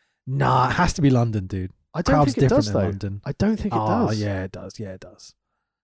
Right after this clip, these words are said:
Speaker 1: Something special about being in London.
Speaker 2: Well, no, something
Speaker 1: I was
Speaker 2: special 'cause
Speaker 1: watching,
Speaker 2: it's really,
Speaker 1: uh,
Speaker 2: it's much closer for us.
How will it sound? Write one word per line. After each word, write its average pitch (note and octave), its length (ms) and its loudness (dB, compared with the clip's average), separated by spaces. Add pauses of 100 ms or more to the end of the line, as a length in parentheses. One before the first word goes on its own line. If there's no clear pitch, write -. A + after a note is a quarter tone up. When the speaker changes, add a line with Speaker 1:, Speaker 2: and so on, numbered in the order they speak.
Speaker 1:
Something C#3 200 2
special - 380 -2
about G2+ 280 -4
being G#2+ 160 -2
in G2+ 100 -6
London. F#2+ 400 -8 (100)
Speaker 2:
Well, E3+ 120 2
no, G#2 180 0
something C#3+ 240 0
Speaker 1:
I C3 40 6
was B2+ 40 4
Speaker 2:
special D3 320 4
'cause B2+ 80 2
Speaker 1:
watching, A#2+ 140 4
Speaker 2:
it's A#2 100 4
really, - 120 4
Speaker 1:
uh, - 40 -2
Speaker 2:
it's - 140 -2
much C#3 240 0
closer A2+ 280 0
for B2+ 180 0
us. E2 320 -4